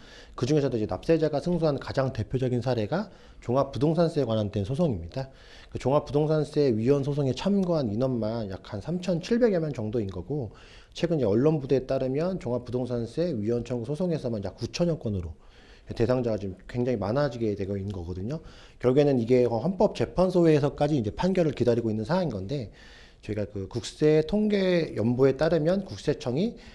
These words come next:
납세자에게 돌려준 세금이 이제 국세 환급액이라고 저희가 표현을 하는데, 이 금액만 약 백조 원이 넘는 것으로 확인이 됐습니다. 이렇듯 이 납세자가 부당한 대우를 받거나 혹시나 이게 억울한 부분이 있다라고 한다면,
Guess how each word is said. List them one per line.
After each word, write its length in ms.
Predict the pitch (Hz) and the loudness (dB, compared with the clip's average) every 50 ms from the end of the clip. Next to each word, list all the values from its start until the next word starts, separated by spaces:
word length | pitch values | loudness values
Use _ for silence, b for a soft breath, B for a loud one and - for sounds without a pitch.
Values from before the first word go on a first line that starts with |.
| B B | B B
납세자에게 520 | - 107 - - 147 135 131 127 120 113 113 | -4 -4 0 2 2 2 4 4 2 2 0
돌려준 720 | - 113 113 123 127 135 135 135 127 - 131 127 110 92 | 0 2 2 4 4 4 4 4 2 2 0 0 0 -2
세금이 460 | - - 160 170 160 170 160 156 151 123 | -4 -2 -2 0 0 0 0 0 0 0
이제 140 | 95 92 | -2 -4
국세 300 | - - 107 - - - | -8 -10 -10 -8 -2 -2
환급액이라고 600 | 135 123 185 220 220 226 202 180 156 143 127 113 107 | 0 2 2 4 4 6 4 4 4 2 0 0 -2
저희가 200 | 101 98 98 101 | -2 -2 -4 -6
표현을 280 | - - 151 160 160 143 | -6 -4 -2 -2 -2 -2
하는데, 420 | 147 151 143 123 123 156 151 - B B B B B B | -2 -4 -6 -6 -6 -8 -8 -10 B B B B B B
이 140 | 113 131 127 | -2 -2 -2
금액만 500 | - - 123 127 117 117 117 131 123 104 | 0 0 0 2 2 2 0 -2 -2 -4
약 140 | 90 - | -6 -6
백조 280 | - 104 - - - 175 | -8 -8 -6 -2 0 0
원이 120 | 165 151 | 2 2
넘는 320 | 123 98 92 117 139 147 135 | 0 0 0 0 0 0 0
것으로 280 | 117 101 - 107 92 | -2 -4 -4 -6 -4
확인이 280 | 87 113 127 139 135 110 | -4 -2 -2 -2 -2 -4
됐습니다. 500 | - 85 - - - 90 90 87 110 104 B B B B B B B B B B B | -4 -8 -10 -10 -12 -12 -10 -8 -10 -10 B B B B B B B B B B B
이렇듯 260 | 127 147 147 - 123 | 2 2 4 4 0
이 40 | 113 | 2
납세자가 760 | - 110 - - - 160 160 151 139 139 170 185 214 214 - | 0 -2 -2 2 2 2 2 2 2 2 0 0 0 -2 -6
부당한 380 | - 117 127 127 127 127 123 | -6 -2 0 0 0 0 -2
대우를 280 | - 147 - 131 131 131 | 0 0 0 0 0 0
받거나 480 | - 101 - - - 101 - 107 - b b b b b b b - | -4 -6 -8 -6 -6 -4 -4 -4 -6 b b b b b b b -20
혹시나 420 | - - - 156 147 143 135 117 | -14 -8 -6 -4 -2 -2 -2 -2
이게 120 | 101 101 | -2 0
억울한 640 | 95 98 110 120 147 143 143 139 139 135 127 120 107 92 | 0 0 2 2 2 2 2 2 2 0 -2 -4 -4 -6
부분이 300 | 85 104 117 123 127 104 | -8 -8 -6 -4 -4 -4
있다라고 360 | 90 - 123 117 120 113 120 | -4 -2 -2 -2 -2 -2 -2
한다면, 460 | 160 196 180 160 123 139 170 165 127 | -2 -2 -2 -2 -2 -2 -2 -4 -6